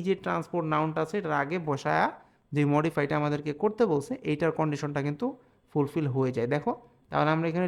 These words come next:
লিখব কি as they did not have speedy transport। দেখো আমরা বসায় দিলাম কি স্পিডি ট্রান্সপোর্ট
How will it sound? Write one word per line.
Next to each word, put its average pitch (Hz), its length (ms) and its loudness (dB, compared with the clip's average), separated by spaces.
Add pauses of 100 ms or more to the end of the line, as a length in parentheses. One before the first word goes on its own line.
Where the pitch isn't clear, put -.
লিখব 170 160 -2 (120)
কি 277 100 0 (600)
as 156 80 2 (100)
they 160 180 0
did 156 120 0 (100)
not 156 120 -2 (100)
have 196 180 2 (720)
speedy 247 580 0 (100)
transport। 120 520 -4 (100)
দেখো 143 200 -4 (1900)
আমরা 156 240 2
বসায় 170 280 0
দিলাম 196 260 0
কি - 60 -10 (180)
স্পিডি 202 500 0
ট্রান্সপোর্ট - 480 -2